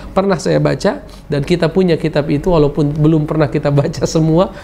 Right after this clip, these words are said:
karena besarnya kitab itu, sudah kita baca beberapa, banyak lumayan yang kita baca.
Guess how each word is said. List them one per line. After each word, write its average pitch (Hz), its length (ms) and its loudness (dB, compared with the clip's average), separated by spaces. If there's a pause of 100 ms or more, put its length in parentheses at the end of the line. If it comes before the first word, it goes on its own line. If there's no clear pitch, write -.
(140)
karena 151 240 0
besarnya 147 560 0
kitab 143 320 -2
itu, 160 320 -2 (480)
sudah 165 240 2
kita 160 240 -2
baca 147 240 0
beberapa, 135 640 -2
banyak 170 400 2
lumayan 143 560 2
yang 143 160 2
kita 143 240 0
baca. 139 400 2